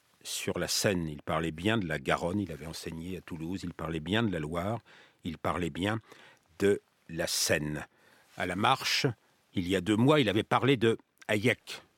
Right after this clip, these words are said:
le grand économiste libéral, et certains auditeurs s'en étaient étonnés avant l'émission, mais pas après. Bernard était toujours si intéressé par l'autre qu'il en tenait le meilleur compte.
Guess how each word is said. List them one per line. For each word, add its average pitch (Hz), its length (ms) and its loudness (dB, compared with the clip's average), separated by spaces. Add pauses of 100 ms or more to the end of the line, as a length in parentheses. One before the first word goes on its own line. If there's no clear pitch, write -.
(180)
le 85 100 -8
grand 123 320 2
économiste 110 540 2
libéral, 104 440 4
et 104 60 2
certains - 420 -2
auditeurs 104 400 -2
s'en 101 160 -2
étaient 98 400 -2
étonnés 113 560 2
avant 113 220 0
l'émission, 107 480 -2
mais 90 100 -4
pas - 240 -2 (220)
après. - 360 -4 (680)
Bernard 90 320 0
était 87 180 -2
toujours 104 320 -2
si 123 240 2
intéressé 123 640 2
par 87 240 0
l'autre 151 420 4
qu'il 107 220 0
en 107 80 2
tenait 127 320 6
le 104 100 2
meilleur 131 480 4
compte. 117 360 2